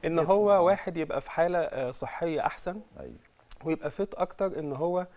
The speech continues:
Speaker 1: يمارس أنشطة الحياة اليومية أو يعمل أي واجب حركي.
Speaker 2: كل شخص له
Speaker 1: آه.
Speaker 2: فتنس تختلف
Speaker 1: ليه
Speaker 2: بقى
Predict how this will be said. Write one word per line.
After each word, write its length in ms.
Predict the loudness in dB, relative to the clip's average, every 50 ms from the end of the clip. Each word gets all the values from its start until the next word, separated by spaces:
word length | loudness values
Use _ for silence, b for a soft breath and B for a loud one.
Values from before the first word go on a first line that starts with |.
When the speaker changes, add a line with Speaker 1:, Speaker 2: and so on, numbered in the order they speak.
| b b b b -4
Speaker 1:
يمارس 420 | -2 0 2 2 2 0 0 -2
أنشطة 360 | -4 -6 -4 -2 -4 0 0 0
الحياة 260 | -2 0 0 0 2
اليومية 420 | 2 2 2 2 2 0 0 0
أو 120 | 0 2 2
يعمل 280 | 2 0 0 -2 -2
أي 160 | -2 0 2
واجب 220 | 2 2 2 0 -2
حركي. 340 | -2 -4 -4 -4 -8 -12 -8
Speaker 2:
كل 280 | -2 -2 -2 0 -2 -2
شخص 340 | 0 0 0 0 -2 -4 0
له 100 | 0 2
Speaker 1:
آه. 40 | 0
Speaker 2:
فتنس 480 | 2 0 -2 -2 0 -4 -6 -6 -6
تختلف 380 | -8 -10 -10 -6 0 0 2 4
Speaker 1:
ليه 120 | 4 4
Speaker 2:
بقى 140 | 4 6